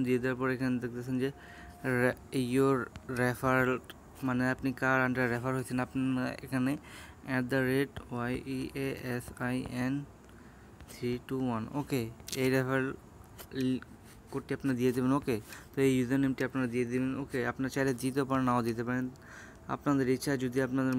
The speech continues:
মনে হয় তাহলে এটা দিতে পারেন। আমি ভিডিও ডেসক্রিপশন বক্সেও দিয়ে রাখবো। just এখানে এটা দিয়ে তারপর এখানে সাবমিট অপশনে ক্লিক করে দিবেন। তো সাবমিট অপশনে ক্লিক করার পর just আপনার এখানে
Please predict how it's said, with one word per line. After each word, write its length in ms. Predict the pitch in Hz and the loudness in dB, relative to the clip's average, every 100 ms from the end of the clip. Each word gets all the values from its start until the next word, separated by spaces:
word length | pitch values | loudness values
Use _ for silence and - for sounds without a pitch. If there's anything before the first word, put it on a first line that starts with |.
| 123 | 2
মনে 140 | 131 139 | 0 -2
হয় 140 | 139 | -4
তাহলে 180 | 139 127 123 | -4 -2 0
এটা 120 | 123 117 | 0 0
দিতে 160 | 117 123 | -2 -2
পারেন। 140 | 127 123 | -2 0
আমি 120 | 123 123 117 | 0 0 0
ভিডিও 200 | 120 123 123 | -2 -2 -4
ডেসক্রিপশন 420 | 123 - 131 135 123 | -6 -8 -6 -4 -4
বক্সেও 240 | 120 131 117 | -4 -4 0
দিয়ে 120 | 120 120 | 0 0
রাখবো। 200 | 113 131 147 - - - 120 | -2 -4 -6 -12 -18 -8 -4
just 160 | 127 127 | -2 -2
এখানে 200 | 127 127 127 | -2 0 0
এটা 140 | 120 120 | 0 -2
দিয়ে 120 | 120 135 | 0 0
তারপর 180 | 127 120 120 | 0 -2 -4
এখানে 200 | 113 131 127 | -4 -6 -4
সাবমিট 280 | 123 113 120 120 | -6 -4 -4 -4
অপশনে 240 | - 123 120 | -2 -4 -2
ক্লিক 160 | 120 117 | -4 -2
করে 120 | 123 113 | -2 0
দিবেন। 200 | 117 131 147 - - - - - - - - | 0 -2 -4 -10 -18 -20 -20 -20 -20 -18 -10
তো 60 | 123 - | -8 -4
সাবমিট 320 | 120 123 131 135 | -2 0 0 -2
অপশনে 260 | - 135 131 | -2 -2 0
ক্লিক 160 | 131 127 | -2 -2
করার 140 | 135 123 | -2 0
পর 100 | 135 123 | 0 0
just 200 | 127 127 - 123 | -2 -2 -4 -6
আপনার 260 | - 131 139 - - - - - - - - - - - 139 | -2 -2 -2 -6 -20 -20 -20 -20 -20 -20 -20 -20 -20 -10 -8
এখানে 220 | 123 131 | -2 -2